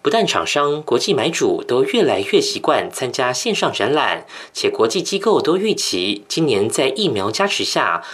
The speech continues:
全球经济可迎来复苏。加上线上展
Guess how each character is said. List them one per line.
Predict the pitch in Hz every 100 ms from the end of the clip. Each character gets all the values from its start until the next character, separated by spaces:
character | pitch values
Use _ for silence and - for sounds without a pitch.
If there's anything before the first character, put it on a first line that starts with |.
| -
全 | - 139
球 | 127
经 | 120 170
济 | 170 147 85
可 | - - 90
迎 | 98 127
来 | 135
复 | 107 -
苏。 | 123 135 131 131 - - -
加 | 160
上 | 151 156 110
线 | - 196
上 | 190
展 | 123 98 78